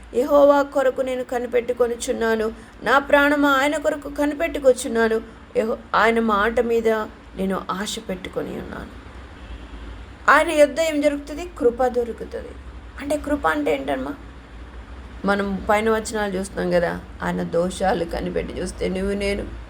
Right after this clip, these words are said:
నిలబడలేము. ఎవరు నిలబడలేరు, నువ్వు నిలబడలేవు, నేను నిలబడలేను.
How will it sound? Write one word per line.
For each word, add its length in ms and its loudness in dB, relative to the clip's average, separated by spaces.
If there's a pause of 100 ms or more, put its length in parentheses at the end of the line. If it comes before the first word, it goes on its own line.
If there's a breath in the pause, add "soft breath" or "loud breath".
నిలబడలేము. 920 0 (1300)
ఎవరు 340 8
నిలబడలేరు, 840 0
నువ్వు 320 0
నిలబడలేవు, 600 6
నేను 220 2
నిలబడలేను. 540 -4